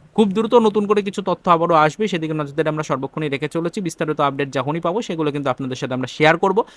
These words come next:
নিয়মিত আপনাদেরকে যেরকম আপডেট প্রদান করি ঠিক সেরকমভাবেই কিন্তু ফ্রেন্ডস আমরা আপনাদের সাথে বিভিন্ন তথ্য শেয়ার করে আলোচনায় থাকার চেষ্টা করব। তো আপাতত শুধুমাত্র এটুকুই বললাম যে, আহ, গতকালকের সর্বশেষ আপডেট ঠিক কী রয়েছে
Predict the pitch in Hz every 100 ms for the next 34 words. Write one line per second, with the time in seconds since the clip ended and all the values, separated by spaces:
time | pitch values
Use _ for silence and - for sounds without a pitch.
0 | - _ 156 185 220 208 180 170 170 160
1 | 151 156 143 135 139 139 143 175 185 214
2 | 190 - 151 139 151 139 139 202 233 196
3 | 170 165 160 147 135 - 131 - 131 127
4 | _ - 139 151 156 139 127 147 - 120
5 | - 151 - 127 123 127 117 - 123 185
6 | - 101 117 - - - _ _ - 139
7 | 165 180 - 175 170 170 156 180 175 180
8 | 196 240 - 135 143 139 _ _ 143 139
9 | 135 143 147 170 160 160 170 - 151 160
10 | - 202 190 156 156 - 170 - 190 180
11 | 170 -